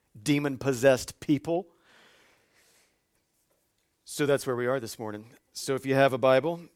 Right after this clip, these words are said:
Mark chapter five, and we're gonna pick it up in verse one. Just read through thirteen and kind of stop for a second and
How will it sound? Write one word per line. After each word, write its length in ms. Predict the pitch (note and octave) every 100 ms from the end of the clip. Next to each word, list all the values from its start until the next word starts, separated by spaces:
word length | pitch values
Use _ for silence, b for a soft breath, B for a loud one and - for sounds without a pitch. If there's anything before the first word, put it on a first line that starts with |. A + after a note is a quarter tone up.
| _ _ -
Mark 280 | C#3 C3 C3
chapter 340 | - C#3+ -
five, 540 | B2+ - C#3 C3 C3 B2
and 100 | A#2+
we're 60 |
gonna 160 | C#3 C#3+
pick 220 | - E3+
it 80 | F#3+
up 80 | D3+
in 100 | C#3+
verse 320 | C#3+ D3 -
one. 240 | D3+ C#3 C3 B B B
Just 400 | A#2 C3 E3 -
read 240 | E3+ F3+ F3
through 160 | E3+
thirteen 520 | D3+ E3 D#3+ D#3 D3+
and 80 | D3
kind 160 | C#3 C#3
of 60 |
stop 460 | B2 - - D3 D#3
for 160 | C#3 B2+
a 40 |
second 500 | - C#3+ B2+ - B2 _ B B B _
and 460 | - B2+ A#2+ A#2 A2+